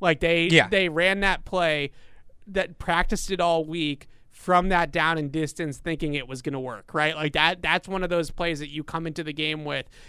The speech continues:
Speaker 1: and you're like, "When we need to pull it out, like, this is what we're gonna run from the high red area,"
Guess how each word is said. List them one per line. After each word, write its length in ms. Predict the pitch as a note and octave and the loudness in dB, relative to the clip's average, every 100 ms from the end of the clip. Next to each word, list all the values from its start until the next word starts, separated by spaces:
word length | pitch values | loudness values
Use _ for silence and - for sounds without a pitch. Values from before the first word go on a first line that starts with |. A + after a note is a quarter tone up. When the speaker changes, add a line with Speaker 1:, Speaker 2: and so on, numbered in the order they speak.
| - | -6
Speaker 1:
and 100 | D#3 | -2
you're 100 | D#3 | -2
like, 180 | D3 D3 | -2 -4
"When 100 | C#3+ | -4
we 120 | E3 | -2
need 180 | G3+ F#3 | -2 -2
to 80 | |
pull 300 | F3 F#3 F#3 | -4 0 2
it 80 | F#3 | 4
out, 240 | F#3+ F3 D3+ | 4 4 2
like, 160 | D3 | -6
this 160 | D3+ F3 | -6 -6
is 100 | D3 | -4
what 160 | D#3+ | -4
we're 140 | D#3 D#3+ | -2 -4
gonna 200 | D#3+ D#3 | -2 -2
run 300 | D#3 E3 C#3+ | -2 -2 -4
from 140 | D3 | -6
the 80 | C#3+ | -4
high 220 | D3+ D3 | 0 0
red 200 | D3 D3+ | 0 -4
area," 400 | C#3+ C3 B2+ B2 | -4 -6 -8 -10